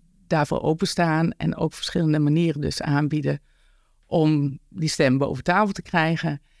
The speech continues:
En, eh, ja, en daar ook wat mee doen of uitleggen. Hè, als er dingen,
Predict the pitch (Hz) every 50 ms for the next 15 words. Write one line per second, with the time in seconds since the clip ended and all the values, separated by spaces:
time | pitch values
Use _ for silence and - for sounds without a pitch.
0 | _ _ _ _ _ _ - 175 151 131 139 143 143 - - - 151 139 139 135
1 | 139 143 - - - - - - - - 147 143 135 139 131 127 - - - -
2 | - - - - 143 - - 147 - _ - 135 131 135 139 131 131 127 147 160
3 | 185 202 - - - 175 165 - - - 180 165 156 156 160 160 151 156 147 -
4 | 175 165 156 160 185 202 101 - 135 - 147 120 123 - 131 139 131 127 127